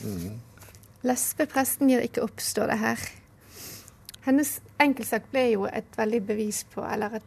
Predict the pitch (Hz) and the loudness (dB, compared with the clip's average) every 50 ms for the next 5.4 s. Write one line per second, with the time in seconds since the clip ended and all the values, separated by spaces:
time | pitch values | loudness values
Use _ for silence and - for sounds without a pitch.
0 | - - 220 208 226 233 233 233 233 - 214 226 233 220 - - - - - - | -2 0 2 2 2 2 0 -2 -2 -6 -6 -6 -6 -8 -10 -16 -20 -18 -10 -8
1 | 226 - 226 214 - 247 233 233 - 233 208 - - 214 214 - - 233 262 220 | -6 -4 -4 -4 -4 -4 -6 -4 -6 -6 -6 -4 -6 -8 -8 -6 -8 -8 -8 -8
2 | - - - - - - - - - - - - - - - 240 233 233 226 226 | -12 -18 -20 -20 -20 -20 -20 -20 -20 -20 -20 -20 -16 -4 2 4 4 4 4 2
3 | - 262 254 254 262 247 277 302 285 269 254 277 277 269 254 233 226 220 214 220 | 0 0 0 0 0 0 0 -2 -2 0 0 0 2 2 2 2 2 2 2 2
4 | 214 208 208 220 - - 247 233 226 226 - 254 247 247 - 220 - - 269 294 | 0 0 -2 -4 -4 -2 0 0 0 -2 -2 -4 -6 -4 -4 -8 -4 -2 0 0
5 | 339 - - - - 254 247 | 0 -2 -6 -6 -4 -4 -4